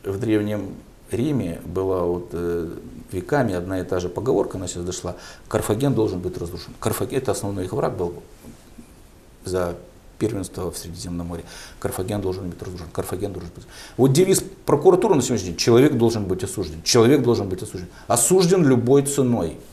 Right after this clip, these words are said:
любой ценой осужден. Вы спросите миллионы, которые прошли перед, ну, через жернова уголовной вот этой политики. Они к-, как-нибудь,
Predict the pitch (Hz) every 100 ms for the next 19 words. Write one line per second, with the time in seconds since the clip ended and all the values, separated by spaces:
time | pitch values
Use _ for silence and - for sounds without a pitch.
0 | - 113 123 143 135 - 95 85 82 -
1 | - 90 - 87 - - - 127 - 156
2 | 214 175 143 151 175 135 - 107 113 104
3 | - 110 - 156 - 101 92 - - -
4 | - 135 - 104 104 98 107 110 123 127
5 | 123 - - - 98 101 107 104 101 95
6 | 95 - 92 107 107 - 78 90 - -
7 | 120 147 - - - - - 131 - 113
8 | 107